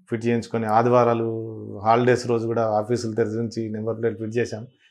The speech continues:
కానీ అయినా కూడా కొంతమంది ఫిట్ చేయించుకోలేదు. ఇంకో కొంతమంది ఏంటంటే, నెంబర్ ప్లేట్లను మీరు అన్నట్టు,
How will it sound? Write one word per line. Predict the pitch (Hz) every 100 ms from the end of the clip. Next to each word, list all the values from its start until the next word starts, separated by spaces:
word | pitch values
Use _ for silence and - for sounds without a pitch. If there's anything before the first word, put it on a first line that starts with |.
| _ -
కానీ | 123
అయినా | 127
కూడా | 135 123
కొంతమంది | 117 113 120 120 113
ఫిట్ | 107 120
చేయించుకోలేదు. | 127 120 - 98 98 - _ _ _ _ -
ఇంకో | 131
కొంతమంది | 151 156 156 156 147
ఏంటంటే, | 143 143 143
నెంబర్ | 139 135 131
ప్లేట్లను | 135 131 135 131 127 123 123 - -
మీరు | 120
అన్నట్టు, | 120 120 117 117 110 120